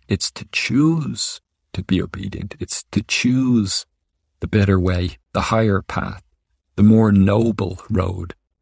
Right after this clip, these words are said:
of God, his laws, his commandments, his expectations, because they are the way to true happiness.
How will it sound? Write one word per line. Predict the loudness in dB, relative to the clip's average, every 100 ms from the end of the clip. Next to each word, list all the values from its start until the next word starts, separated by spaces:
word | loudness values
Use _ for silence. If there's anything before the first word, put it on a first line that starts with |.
| _
of | -4 -2
God, | 0 0 -2 -8 -14 _ _ _
his | 0 0 0
laws, | -2 -4 -8 -10 -6
his | 0 0 0
commandments, | -6 -8 -8 -12 -12 -12 -14
his | _ 2 2 0 -4 -6
expectations, | -8 -8 -12 -10 -10 -10 -12 -14 -18 _ _ -2
because | 0 2 0 -2
they | -2
are | 0 0
the | -2
way | -4 -4 -4 -8 _ _ _ -16
to | -8
true | 0 0 0
happiness. | -2 -4 -6 -8 -8 -12